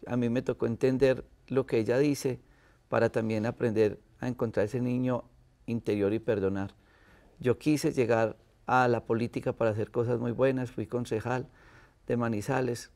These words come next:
luego alcalde de Manizales, y fui víctima de la trampa de los políticos, de eso que usted dice acá,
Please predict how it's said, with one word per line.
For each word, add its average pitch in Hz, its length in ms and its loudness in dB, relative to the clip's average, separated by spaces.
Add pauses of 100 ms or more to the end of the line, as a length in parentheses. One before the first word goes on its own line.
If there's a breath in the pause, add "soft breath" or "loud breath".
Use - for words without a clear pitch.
luego 117 560 0
alcalde 120 520 0
de 117 60 0
Manizales, 123 760 -4 (720 soft breath)
y 123 120 0
fui 123 420 2
víctima 131 480 -2
de 110 80 2
la 104 140 2
trampa 117 340 -2
de 123 60 2
los 117 160 -4
políticos, 120 640 -4
de 113 160 2
eso 123 200 -4
que 117 100 -10
usted 110 200 -2
dice 110 220 -2
acá, 131 280 -8